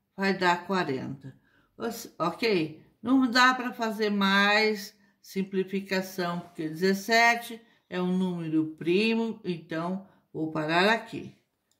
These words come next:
Ok? Outra expressão de arranjo.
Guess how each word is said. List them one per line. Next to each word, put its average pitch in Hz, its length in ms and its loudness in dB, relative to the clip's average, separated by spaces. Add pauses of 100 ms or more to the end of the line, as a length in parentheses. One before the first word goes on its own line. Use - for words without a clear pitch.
(600)
Ok? 233 680 -4 (4000)
Outra 294 480 4
expressão 226 1160 2
de 214 100 -4
arranjo. 156 880 0